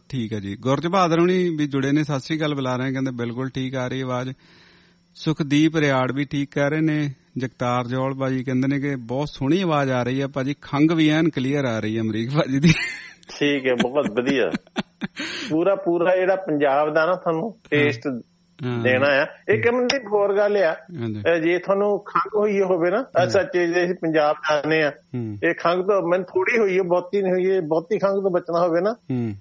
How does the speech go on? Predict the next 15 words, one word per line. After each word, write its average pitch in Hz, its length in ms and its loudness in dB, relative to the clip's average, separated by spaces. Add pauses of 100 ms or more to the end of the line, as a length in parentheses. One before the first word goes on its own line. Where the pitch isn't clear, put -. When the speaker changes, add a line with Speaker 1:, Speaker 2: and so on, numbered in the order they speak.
Speaker 2:
ਤਾਂ, 170 260 2
ਅਹ, 151 280 2
ਡਾਕਟਰ 139 360 0
ਸਾਡੇ 165 480 0
ਆ, 196 40 2
ਉਹ, 147 400 0
ਅਹ, - 40 -4 (280)
ਸਿਡਨੀ 143 380 -2
'ਚ 156 80 -4
ਹੀ 156 160 2
ਆ, 151 100 4
ਉਹਨੇ 180 220 0
ਮੈਨੂੰ 170 260 0
ਕਿਹਾ 147 200 2
ਸੀ 185 200 0